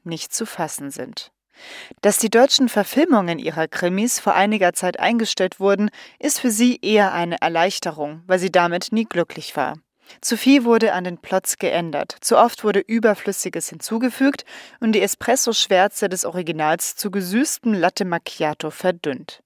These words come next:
Da der Autorin mit der Vertragsbindung jeder Einfluss auf die Fernsehfassungen entzogen wird, ließ sich das nicht abwenden.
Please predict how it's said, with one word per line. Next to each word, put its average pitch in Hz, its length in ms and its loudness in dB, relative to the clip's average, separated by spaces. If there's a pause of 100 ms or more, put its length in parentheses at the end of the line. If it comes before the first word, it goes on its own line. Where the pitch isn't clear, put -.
(580)
Da 202 80 6
der 202 180 6
Autorin 220 580 4
mit 165 120 -4
der 160 80 -2
Vertragsbindung 185 840 -2
jeder 196 340 2
Einfluss 214 460 0
auf 180 100 -6
die - 120 -12
Fernsehfassungen 185 1000 -4
entzogen 214 580 -2
wird, 202 200 0 (360)
ließ 214 180 0
sich 190 140 -6
das - 220 -6
nicht - 240 -6
abwenden. 156 720 -4